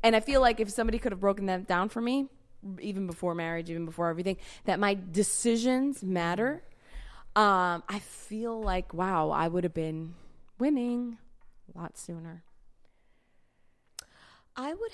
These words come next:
Speaker 2: have to say I agree with you, because there's also that element being Spanish where you have to stay true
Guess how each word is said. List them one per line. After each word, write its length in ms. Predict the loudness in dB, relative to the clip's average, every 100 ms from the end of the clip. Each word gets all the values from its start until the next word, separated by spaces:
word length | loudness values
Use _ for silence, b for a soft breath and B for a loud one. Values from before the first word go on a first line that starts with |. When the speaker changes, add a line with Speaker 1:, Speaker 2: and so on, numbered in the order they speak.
| -10
Speaker 2:
have 180 | -12 -14
to 120 | -14 -12
say 600 | -8 -8 -6 -8 -10 -10
I 80 | -8
agree 300 | -8 -6 -8
with 240 | -8 -10
you, 100 | -14
because 440 | -14 -14 -8 -8 -8
there's 220 | -8 -8 -6
also 340 | -6 -6 -8
that 180 | -8 -6
element 580 | -6 -6 -4 -4 -6 -10 B B B -8
being 480 | -4 -2 -2 -4 -8
Spanish 720 | -10 -12 -10 -8 -6 -8 -10 -8
where 120 | -8
you 100 | -8
have 240 | -8 -12 -12
to 80 |
stay 280 | -14 -8 -8
true 540 | -10 -12 -10 -8 -10